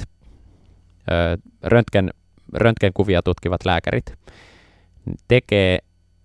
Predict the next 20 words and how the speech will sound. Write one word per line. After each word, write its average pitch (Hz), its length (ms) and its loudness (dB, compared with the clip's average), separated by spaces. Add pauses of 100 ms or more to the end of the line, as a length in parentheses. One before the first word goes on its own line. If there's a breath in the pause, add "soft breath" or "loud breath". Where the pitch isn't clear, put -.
(200)
sen 90 300 -4
oman 98 460 0
työnsä 95 480 4 (280)
tarkemmin, 87 760 0 (720 soft breath)
löytää 101 440 6
enemmän 101 360 2
niistä 87 260 -6
röntgenkuvista 85 960 -2 (140)
löydöksiä 90 680 0 (680 soft breath)
silloin, 104 340 0
kun 85 140 0
siellä 85 160 0
potilaskansion 92 800 0
välissä 87 520 -2 (440)
on 82 280 -4 (340)
sen 92 220 -6
potilaan 87 540 0
kasvokuva. - 640 -2 (1120 soft breath)
Eli 90 180 -2
se, 92 100 -2